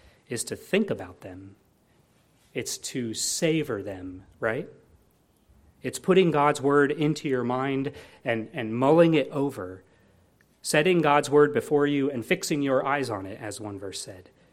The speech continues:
More than anything else, I think what it really means is time. Time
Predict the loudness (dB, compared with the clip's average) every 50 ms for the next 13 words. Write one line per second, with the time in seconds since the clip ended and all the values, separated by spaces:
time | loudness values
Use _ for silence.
0 | _ _ _ -20 -6 2 4 6 8 8 8 8 8 6 6 4 4 4 4 4
1 | 4 2 2 4 4 2 2 2 2 2 2 2 0 0 2 2 0 0 0 0
2 | -2 -4 -6 -10 -16 -20 -20 _ _ _ -8 -6 -6 -6 -8 -12 -16 _ _ -20
3 | -16 -12 -10 -10 -10 -10 -10 -12 -12 -14 -14 -18 -20 -20 -20 -20 _ _ _ _
4 | _ _ _ _ _ _ _ _ _ _ _ _ _ _ _ _ _ _ _ _
5 | _ _ -14 -6 -2 -2 0 0 -2 -2 -4 -6 -6